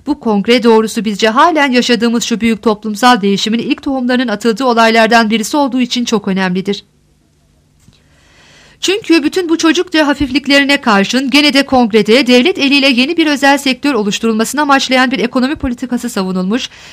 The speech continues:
ve bu doğrultuda kararlar alınmıştır. Örneğin kongre sonunda yayımlanan bildirgenin dokuzuncu maddesinde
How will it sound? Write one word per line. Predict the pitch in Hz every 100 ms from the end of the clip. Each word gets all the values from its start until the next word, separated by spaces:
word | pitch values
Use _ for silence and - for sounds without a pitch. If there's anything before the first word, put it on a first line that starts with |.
| -
ve | 247
bu | 262
doğrultuda | 349 311 277 277 285
kararlar | 277 254 240 226
alınmıştır. | 202 190 185 185 202 196 - _ _ _ _ _ - -
Örneğin | 254 269 240 226 254
kongre | 277 269 208
sonunda | 202 208 208 233
yayımlanan | 226 220 226 226 285 254
bildirgenin | 214 196 185 202 233
dokuzuncu | 220 233 226 220
maddesinde | 214 185 202 185 202 190 240